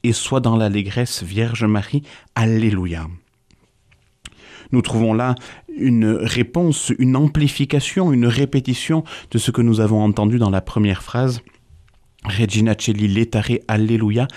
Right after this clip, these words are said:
Reine du ciel, réjouis-toi, Alléluia.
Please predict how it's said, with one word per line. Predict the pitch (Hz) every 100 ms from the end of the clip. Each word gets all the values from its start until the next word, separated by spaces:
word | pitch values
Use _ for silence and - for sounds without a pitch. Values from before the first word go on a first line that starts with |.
| - -
Reine | - 139 147 135
du | 113
ciel, | 107 - 135 127
réjouis-toi, | 95 - 123 117 113 107 - 123 120 - _
Alléluia. | 113 110 117 107 98 92 85 80